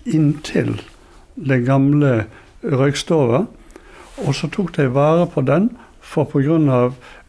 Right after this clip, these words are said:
bryggeskikker og matskikker så trang de det. Så dette var grovkjøkkenet,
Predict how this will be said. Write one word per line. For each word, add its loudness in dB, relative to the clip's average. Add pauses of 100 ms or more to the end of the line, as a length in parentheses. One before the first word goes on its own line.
bryggeskikker 0 (160)
og 2
matskikker 0 (400)
så 0 (100)
trang 0
de -4
det. -8 (760)
Så -2
dette -2
var 2
grovkjøkkenet, 0